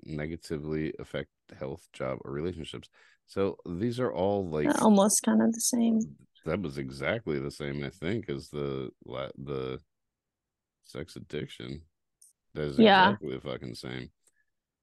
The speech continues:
Speaker 1: So I guess they kind of umbrella all these things under the same
Speaker 2: <laughs>
Speaker 1: sort of situation. Um, hmm.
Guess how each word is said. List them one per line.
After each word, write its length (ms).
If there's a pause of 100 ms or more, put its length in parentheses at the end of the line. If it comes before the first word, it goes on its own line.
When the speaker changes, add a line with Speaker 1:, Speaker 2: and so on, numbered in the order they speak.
Speaker 1:
So 180
I 60
guess 220
they 140
kind 220
of 120
umbrella 520
all 220
these 240
things 300
under 200
the 160 (280)
same 760
Speaker 2:
<laughs> 300 (440)
Speaker 1:
sort 400
of 80 (1300)
situation. 880 (720)
Um, 520 (1800)
hmm. 240